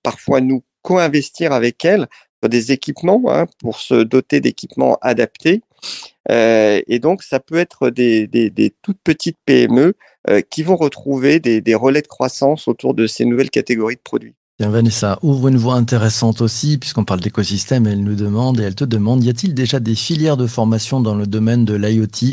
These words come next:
Speaker 2: hors, euh, data et développement ? Euh, il y a, il y a un sujet de maturité aussi, de, de compréhension de, de ces écosystèmes ?
Speaker 1: Oui, alors en fait, l'I O T, hein, c'est, c'est, euh,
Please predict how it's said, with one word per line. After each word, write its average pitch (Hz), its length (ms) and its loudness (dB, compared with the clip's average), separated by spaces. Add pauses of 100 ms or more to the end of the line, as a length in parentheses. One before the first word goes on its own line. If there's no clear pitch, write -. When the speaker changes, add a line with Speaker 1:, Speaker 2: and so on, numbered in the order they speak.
Speaker 2:
hors, 143 340 0
euh, 107 140 0
data 107 500 0
et 117 120 -2
développement ? 104 640 0 (640)
Euh, - 140 -2
il 107 100 0
y 113 60 4
a, - 80 0
il 123 80 0
y - 20 6
a 123 60 4
un - 20 4
sujet 139 240 0
de 135 60 2
maturité 135 560 0
aussi, 143 320 -2
de, 113 500 0
de 107 160 -6
compréhension 120 640 0
de, 107 260 0
de 104 140 -4
ces 110 300 0
écosystèmes ? 123 640 2 (960)
Speaker 1:
Oui, 165 380 0
alors 117 260 2
en 123 60 0
fait, - 280 -2
l'I 131 260 2
O 135 60 2
T, 120 300 -4
hein, 107 140 4
c'est, - 320 -2
c'est, 123 540 2 (180)
euh, 90 840 0